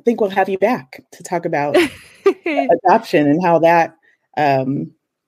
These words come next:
Speaker 1: how people can maybe get involved in those different, um, organizations, or how can we be more involved in that? I'm very tied to that community too, because it's,
Speaker 2: Yes.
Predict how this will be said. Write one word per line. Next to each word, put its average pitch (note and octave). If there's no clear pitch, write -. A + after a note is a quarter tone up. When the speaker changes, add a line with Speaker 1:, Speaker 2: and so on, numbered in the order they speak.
Speaker 1:
how F3+
people F3+
can F3
maybe D#3
get D#3
involved D3+
in D3+
those D3+
different, C#3+
um, D3
organizations, F3
or E3
how F3
can E3
we E3
be F3
more E3
involved D#3+
in C#3+
that? E3
I'm E3
very E3+
tied F#3
to E3+
that C#3
community D3+
too, D#3+
because E3+
it's, G#3
Speaker 2:
Yes. G3